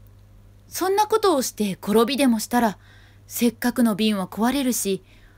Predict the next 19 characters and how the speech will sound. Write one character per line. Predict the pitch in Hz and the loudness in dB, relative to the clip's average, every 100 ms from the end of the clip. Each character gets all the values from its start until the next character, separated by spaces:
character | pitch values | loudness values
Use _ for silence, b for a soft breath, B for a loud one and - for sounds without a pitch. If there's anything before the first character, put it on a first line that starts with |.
| b b _ _ - | b b _ _ -8
お | 190 | -2
ば | 220 240 | 2 2
あ | 226 | 0
さ | 202 | -2
ん | 190 | -4
に | 175 | -4
あ | 165 | -4
げ | 180 | 0
る | 220 | 2
も | 226 233 | 2 2
の | 233 | 0
が | 185 | -2
な | 190 | -2
く | 247 | 2
な | 254 | 2
る | 269 | 2
か | 233 170 | -2 -6
ら | |
ね。 | 151 277 | -4 -4